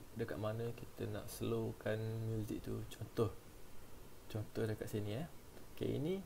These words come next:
kalau ikutkannya permulaan lah. Okey, bila kita play, dia akan terus kuat. Okey, sedangkan kita nak starting tu, kita nak bunyi dia perlahan, makin meningkat, makin meningkat lah.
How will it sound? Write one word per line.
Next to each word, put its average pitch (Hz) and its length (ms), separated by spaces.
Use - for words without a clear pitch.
kalau 104 160
ikutkannya 117 480
permulaan 110 640
lah. - 80
Okey, 107 200
bila 104 160
kita 107 160
play, 123 320
dia 117 160
akan 127 160
terus 147 320
kuat. 113 240
Okey, 123 320
sedangkan 110 480
kita 117 320
nak - 160
starting 127 560
tu, 151 160
kita 120 240
nak 117 240
bunyi 131 320
dia 135 80
perlahan, 131 800
makin 123 240
meningkat, 117 320
makin 113 240
meningkat 110 400
lah. 127 160